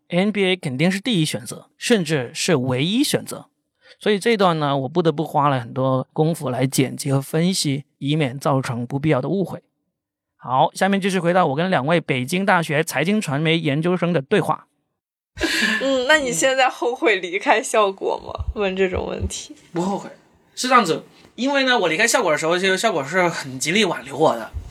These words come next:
Speaker 2: 嗯。
Speaker 1: 包括叶峰他也跟我说过一句话，他就是说，他说：“老子在效果除了你之外，没有跟任何一个员工说过那么长时间的谈话，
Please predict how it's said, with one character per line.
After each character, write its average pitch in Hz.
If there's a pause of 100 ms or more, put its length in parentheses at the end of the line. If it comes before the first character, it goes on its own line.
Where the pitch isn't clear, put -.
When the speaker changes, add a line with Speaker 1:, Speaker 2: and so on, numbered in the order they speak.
(100)
Speaker 2:
嗯。 196 (240)
Speaker 1:
包 220
括 247
叶 247
峰 180
他 190
也 175
跟 180
我 151
说 165
过 151
一 135
句 165
话， 156
他 -
就 151
是 143
说， 143 (180)
他 156
说 160
：“老 135
子 135
在 190
效 180
果 143 (120)
除 -
了 180
你 139
之 151
外， 180
没 156
有 175
跟 170
任 240
何 175
一 160
个 156
员 139
工 151
说 -
过 180
那 240
么 190
长 156
时 156
间 160
的 143
谈 131
话， 147